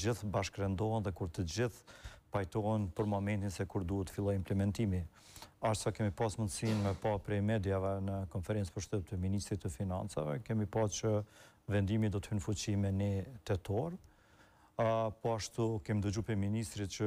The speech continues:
mm, edhe kjo shumë e pagës minimale do të lirohet nga tatimi e të ardha personale, mirë po shtrohet pyetja, ëm, si do të implementohet kur këtu kërkohen edhe ndryshime ligjore. Dhe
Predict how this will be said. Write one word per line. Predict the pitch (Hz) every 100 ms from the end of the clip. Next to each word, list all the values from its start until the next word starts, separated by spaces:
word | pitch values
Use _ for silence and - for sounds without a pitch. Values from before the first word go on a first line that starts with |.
| 104 104
mm, | 101 107 117 123 127
edhe | 107 107 -
kjo | 110 101 98 95 107 113 - - 123 -
shumë | - 117 104 95
e |
pagës | - 110 98 -
minimale | 107 104 110 110 104 101
do | 101
të | 107
lirohet | 101 120 110 101 - - - _
nga | - 101 95 104 101 95 -
tatimi | 104 87 107 104 101
e | 98
të | 104
ardha | 98 95 95
personale, | 95 - 107 98 107 120 131 135
mirë | 110 110
po | 113
shtrohet | - 120 110 -
pyetja, | 120 104 - 110 107 - - _ _ _ _ _
ëm, | 127 107 104 101 104 107 113 104
si | -
do | 113 107
të | 113
implementohet | 98 104 101 90 113 120 -
kur | 104
këtu | 85 117 104
kërkohen | 85 113 110 107
edhe | 101
ndryshime | 98 87 113 104 98
ligjore. | 92 101 107 87 85 80 _ - - - -
Dhe | 95